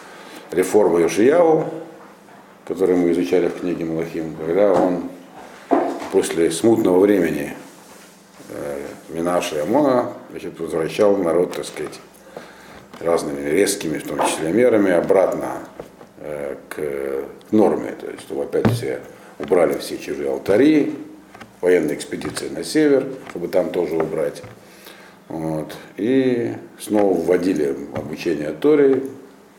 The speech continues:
э, храм освящали и так далее. И ему нужна была помощь. Йермияху ему эту помощь оказывал. Поэтому вот это пророчество, оно как бы такое пророчество вроде проповеди. То есть то, что он говорил очень простым языком, просто повторял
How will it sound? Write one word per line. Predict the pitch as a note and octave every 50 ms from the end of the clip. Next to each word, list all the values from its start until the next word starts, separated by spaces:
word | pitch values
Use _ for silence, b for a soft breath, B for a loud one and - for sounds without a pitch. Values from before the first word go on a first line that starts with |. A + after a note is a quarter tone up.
| - -
э, | - C#2+ C#2+ - - -
храм | - G#2+ B2 C3+ C#3 C3+ C3 B2 -
освящали | - - - - - F2 F2
и | D#2+
так | E2 E2+ D#2 C#2+
далее. | C2 A#1+ A1+ A1 A#1 C2+ E2
И | A2
ему | D3 E3+ E3+ F3
нужна | D#3 A#2+ A2 B2 B2
была | A2+ - -
помощь. | - - D3+ E3+ E3 - - - - B B B B B B B B B B B B B B -
Йермияху | E2+ F#2+ F#2 F#2+ G2 G#2 A#2+ B2+ C3 A2
ему | G2+ F#2 F2
эту | - - -
помощь | - A#2 A2 G#2 - -
оказывал. | F#2+ - - F2+ D2+ B1+ - - G#1 A#1 A1+ G1+ - -
Поэтому | - D#2+ E2 E2+ F2 E2+
вот | - E2
это | G2 F#2+ - F2+
пророчество, | - G2+ G#2+ B2 E3+ F#3 - - - - - A#2 A2 G#2 F#2+ F#2+
оно | G2 A2 A#2+ B2+ C3 B2+ B2+ B B B B B B B B B B B - -
как | F#2+ F#2
бы | F2+ F#2 F#2
такое | F#2+ F#2+ - G2 F#2
пророчество | - A2 A#2+ C3 B2 - - - - G2
вроде | F#2+ G2 G2+ F#2 -
проповеди. | - A#2 A2+ - - D#2+ C#2+ C#2 - - -
То | - - B1
есть | A1 - - - - -
то, | - G2
что | - - G#2+
он | G2 G2 F2+
говорил | F2 G2 G#2 A2+ A2+ A2 A#2+
очень | B2 A#2 A2 F#2 -
простым | - - G2 - - - - G2 E2
языком, | D#2+ D#2 D2+ F2 G2 - - E3+ E3+ E3+ E3+
просто | - F#2 - - -
повторял | - - - - - G2+ G#2 A2 G2 E2+ - - -